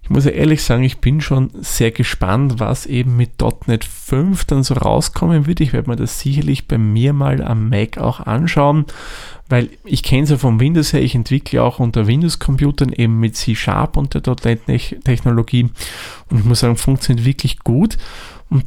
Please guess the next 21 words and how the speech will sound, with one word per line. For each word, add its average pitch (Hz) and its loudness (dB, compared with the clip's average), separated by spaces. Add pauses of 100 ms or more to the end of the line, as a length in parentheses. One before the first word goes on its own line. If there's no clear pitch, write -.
(140)
da 113 0
bin 147 0
ich 139 2
echt - 0
gespannt, 120 0
wie 135 0
sie - -2
das - -2
denn 120 0
eben 113 0
auf - -2
andere 120 0
Betriebssysteme 117 0
bringen 120 2
und 117 2
vor - 2
allem, 107 4
was 117 0
sie - -6
darüber - -2
bringen. - -6